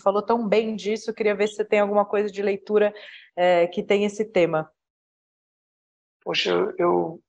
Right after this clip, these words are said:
Speaker 2: difícil, eu já li tanta
Speaker 1: <laughs>
Speaker 2: coisa de estratégia. Como eu disse, eu tenho sessenta e um anos, eu fui formado em negócios, mestrado em, é, desde Michael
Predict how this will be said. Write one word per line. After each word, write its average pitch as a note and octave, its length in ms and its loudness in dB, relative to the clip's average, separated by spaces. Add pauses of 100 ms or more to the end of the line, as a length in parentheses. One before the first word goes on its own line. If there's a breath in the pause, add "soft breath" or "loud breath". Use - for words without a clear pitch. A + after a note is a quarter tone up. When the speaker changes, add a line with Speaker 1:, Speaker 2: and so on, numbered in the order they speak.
(120)
Speaker 2:
difícil, - 680 0
eu D3+ 40 -2
já E3 160 4
li F3+ 280 -2 (220)
tanta G3 440 4
Speaker 1:
<laughs> - 20 -6
Speaker 2:
coisa E3 280 -2
de D3+ 80 -6
estratégia. D#3 800 2
Como E3 180 -8
eu E3+ 60 -2
disse, E3+ 260 -6
eu E3+ 80 -6
tenho F3+ 140 0
sessenta F#3 480 -2
e F3+ 40 4
um E3 140 -2
anos, E3+ 300 -2
eu E3 120 -2
fui F#3 400 -2 (340 loud breath)
formado E3 440 2
em F3+ 60 -4
negócios, D#3+ 720 0
mestrado E3+ 460 -4
em, E3 200 -6 (680 loud breath)
é, F3+ 540 2
desde A#3+ 380 2
Michael A#3 400 0